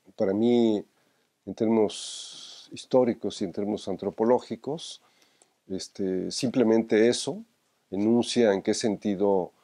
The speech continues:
eh, por qué razón Moctezuma, cuando fue avisado de que había na-, navíos que en la costa del Caribe y en el Golfo se aproximaban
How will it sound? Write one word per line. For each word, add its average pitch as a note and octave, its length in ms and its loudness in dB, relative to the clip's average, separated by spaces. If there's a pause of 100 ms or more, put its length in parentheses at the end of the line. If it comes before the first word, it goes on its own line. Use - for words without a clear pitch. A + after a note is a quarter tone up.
(420)
eh, E2+ 800 -6 (400)
por A2+ 160 -2
qué C#3 200 6
razón B2+ 540 4
Moctezuma, A2 760 0 (440)
cuando G2 320 -2
fue A#2+ 180 4
avisado G#2+ 680 2 (560)
de F#2 160 -8
que E2+ 720 -4 (320)
había A2 260 4
na-, A#2+ 300 6
navíos C#3 960 2 (480)
que A#2 100 0
en G#2+ 120 4
la G#2+ 100 2
costa C#3 380 4
del G#2+ 160 4
Caribe A#2+ 460 4
y G#2 80 2
en G2+ 140 2
el G2+ 100 0
Golfo A#2 540 0 (100)
se - 160 -6
aproximaban A2 840 2